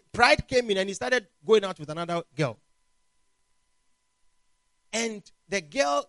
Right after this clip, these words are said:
the wife was reporting to the husband, reporting to the pastor. He stopped going to church, reporting to the father. The father will call him, he won't come. One day he told, the, the, he, he, he was actually moving out of the house. And the wife said, "Is that where you have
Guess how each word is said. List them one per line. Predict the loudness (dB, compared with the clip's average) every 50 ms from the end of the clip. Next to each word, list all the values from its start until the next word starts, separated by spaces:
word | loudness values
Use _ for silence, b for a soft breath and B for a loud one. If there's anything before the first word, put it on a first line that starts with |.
| _ _ _
the | -4 -4 -4
wife | -2 -2 -2 -2 -2
was | -2 -2 -2 0 -2
reporting | -4 -2 _ -2 -2 -2 -8 -12 -20
to | -20 -14
the | -14 -12 -12
husband, | -12 -16 -18 _ _ -20 -20 -20 -20 _
reporting | _ _ _ -20 -14 -12 -2
to | -2 0
the | 2 2 -2
pastor. | -2 -6 -12 -14 -16 -18
He | _ _ _ _
stopped | -10 -10 2 6
going | 6 6 6
to | 4 -2
church, | 0 2 2 2 2 0 -6 -12 B B B B B B B B B B
reporting | 6 6 6 8 6 2 2 2 -2 -8 -8
to | -6 -2
the | -2 -2
father. | 0 2 0 2 2 2 0 0 2
The | 0 0
father | 0 0 0 2 2
will | 2 2
call | 2 4 4 4 4
him, | 4
he | 0 -2
won't | -2 -2 -4 -6 -6
come. | -6 -6 -6 -6 -8 -16 _ _ _ _ _ _ _ _ _ _ _ _ _ _ _ _ _ _ _ _ _ _ _ _ _ _ _ _ _ _ _
One | _ -4 2 4
day | 4 2
he | 2 0
told, | 6 8 8 8 8 4 -6 _ _ _ _
the, | -6 -6 -6 -4
the, | -6 -6 -6 -6 -8 -14 -12
he, | _ -6 -4 -4 -4 -6 -10
he, | -14 -8 0 0 0 0 0
he | -4 0
was | 0 0 0 -2
actually | -6 -8 -8 -8 -6 -4
moving | -4 -4 -4 -4 -6
out | -6 -10 -10
of | -12 -16
the | -16 -14
house. | -14 -14 -14 -14 -18 -20 -20 _ _ _ _ _ _ _ _ _ _ _ _ _ _ _
And | -4 -4 -4
the | -4
wife | -6 -8 -10 -10 -10
said, | -10 -10 -8 -6
"Is | -6 -6 -6
that | -2 0 -2 -2 -2 -4 -10 -2
where | 0 0 0 0
you | -2 -2 -2
have | -4 -4 -6